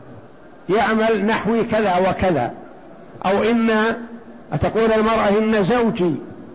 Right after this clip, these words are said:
يتعامل معي كذا وكذا"، أو تقو-، يقول الزوج: "إن زوجتي تعمل معي كذا وكذا"، هل يحل لهم مثلًا؟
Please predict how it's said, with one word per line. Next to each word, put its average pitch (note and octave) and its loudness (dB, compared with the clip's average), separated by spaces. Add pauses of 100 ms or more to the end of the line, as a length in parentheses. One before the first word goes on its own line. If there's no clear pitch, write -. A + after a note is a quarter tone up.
(100)
يتعامل A3 2
معي G#3+ 2
كذا F#3+ 2
وكذا"، E3+ 0 (760)
أو G#3+ 2
تقو-، G#3 0
يقول A3+ 2
الزوج: G#3 2 (500)
"إن A3 2
زوجتي A#3 2 (460)
تعمل G#3+ 0
معي G#3+ 0
كذا G#3 2
وكذا"، F3+ 0 (400)
هل B3+ 0
يحل F#3+ 2 (160)
لهم F#3 2 (400)
مثلًا؟ F3+ 2